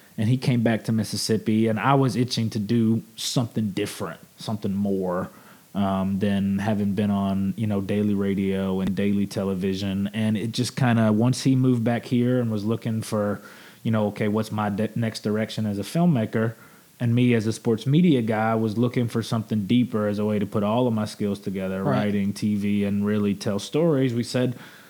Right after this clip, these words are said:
Speaker 1: "Let's do this. Let's make sport films." We were both in the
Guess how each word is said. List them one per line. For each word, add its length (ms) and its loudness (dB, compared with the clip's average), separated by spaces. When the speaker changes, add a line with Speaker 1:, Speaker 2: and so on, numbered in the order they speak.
Speaker 1:
"Let's 160 4
do 200 4
this. 400 -4
Let's 200 2
make 160 2
sport 300 -2
films." 360 2
We 100 2
were 120 4
both 320 2
in 160 2
the 260 0